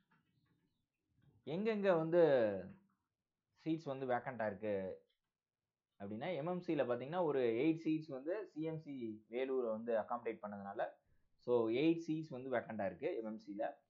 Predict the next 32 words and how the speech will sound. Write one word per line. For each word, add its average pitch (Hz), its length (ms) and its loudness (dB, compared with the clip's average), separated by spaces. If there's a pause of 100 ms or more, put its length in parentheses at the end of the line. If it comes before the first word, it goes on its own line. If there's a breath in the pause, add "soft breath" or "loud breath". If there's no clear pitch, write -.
(300)
And 117 240 -4
மதுரை 170 520 2
Medical 165 320 2
College 139 280 4
பொறுத்த 131 240 0
வரைக்கும் 143 240 0
ஒரு 135 140 -2
ரெண்டு 147 340 -2
seat, 127 440 -4 (500)
and 117 400 -2 (420)
ஸ்டான்லியை 220 680 0
பொறுத்த 156 280 4
வரைக்கும் 147 340 2
பாத்தீங்கன்னா 139 340 0
உங்களுக்கு 160 340 -2
ஒரு 147 280 0
செவன் 196 280 0 (100)
சீட்ஸ் 190 240 -8
வந்து 147 280 -4
vacant 117 240 -6
ஆகுது. 90 240 -10 (460)
So, 117 280 0
எம் 113 200 -4
எம் 180 160 0
சி 196 400 -4
ஸ்டான்லிங்கிறதெல்லாம் 160 840 0
பெரிய 151 240 0
colleges, 135 500 0 (340)
அங்கேயே 196 480 4
உங்களுக்கு 165 380 4
எட்டு, 143 260 4
ஏழு 135 440 2